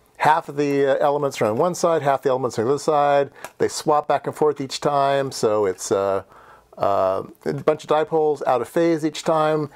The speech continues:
in a log periodic, uh, uh, spacing. Um, yeah, so it should be a log periodic, and it should work pretty good, and that's the way it should look. So if you get one of these, yeah, rip,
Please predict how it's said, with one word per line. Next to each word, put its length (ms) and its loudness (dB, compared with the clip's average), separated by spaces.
in 80 0
a 80 0
log 320 0
periodic, 680 0
uh, 400 2
uh, 180 0
spacing. 800 -2
Um, 760 0
yeah, 320 0
so 720 0
it 220 -4
should 220 -4
be 80 0
a 60 2
log 220 0
periodic, 580 0
and 200 2
it 100 0
should 200 -4
work 160 -2
pretty 160 -4
good, 360 0
and 360 0
that's 240 0
the 80 -2
way 140 4
it 100 -6
should 160 -2
look. 260 -4
So 120 0
if 80 -4
you 60 -10
get 180 0
one 140 0
of 80 -2
these, 400 0
yeah, 200 2
rip, 200 -2